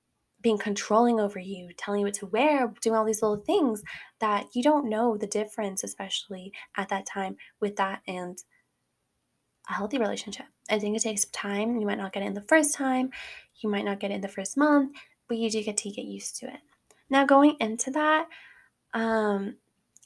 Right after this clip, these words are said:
I think something you should be looking forward or, like, looking for if you are in a relationship and they're trying to point out your insecu-, they're trying to make insecurities for you. So maybe that's on your looks, your personality, your friends you're with.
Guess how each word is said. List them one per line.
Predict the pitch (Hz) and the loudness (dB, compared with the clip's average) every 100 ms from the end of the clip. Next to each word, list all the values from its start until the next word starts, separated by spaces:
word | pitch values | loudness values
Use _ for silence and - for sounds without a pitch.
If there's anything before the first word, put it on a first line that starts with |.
| _ - | _ 4
I | 240 | 6
think | 240 262 | 6 2
something | 240 240 | 0 2
you | 254 | 2
should | 247 | 2
be | 269 | 2
looking | 254 247 240 | 2 2 2
forward | 277 262 262 - - - - - _ | 6 6 6 0 -20 -20 -20 -20 _
or, | 214 208 | 0 2
like, | 202 202 | 2 0
looking | 220 254 247 | 0 0 0
for | 226 | 0
if | 220 208 | 0 -2
you | 214 214 | -4 -4
are | 208 196 - | -2 -4 -4
in | 269 285 285 | -2 -2 -2
a | 254 247 | -2 0
relationship | 240 220 214 - 233 - 226 220 - - - - - | 0 0 -4 -6 -6 -4 -4 -6 -16 -20 -20 -14 -6
and | 214 214 208 202 202 _ _ _ | -2 0 0 0 -4 _ _ _
they're | 233 | 4
trying | 226 - 240 | 4 4 0
to | 233 | 0
point | - 226 | 0 -2
out | |
your | - 214 | -2 -4
insecu-, | 196 - - - | -6 -12 -12 -6
they're | 214 | -4
trying | 202 285 | 2 4
to | 262 | 6
make | 226 220 | 4 0
insecurities | 208 202 202 - 196 240 277 - - _ _ _ - | -4 -8 -10 -10 -10 -10 -14 -18 -20 _ _ _ 10
for | 285 | 10
you. | 254 202 - - - | 10 4 -10 -20 -14
So | - | 0
maybe | 262 262 | 4 6
that's | 262 254 | 4 4
on | |
your | 247 240 | 4 6
looks, | 311 320 | 6 6
your | 294 | 2
personality, | 233 214 240 262 262 | -2 0 2 2 2
your | 254 240 | 2 0
friends | 208 247 262 254 | 2 4 4 2
you're | 247 | 2
with. | 254 247 | 4 2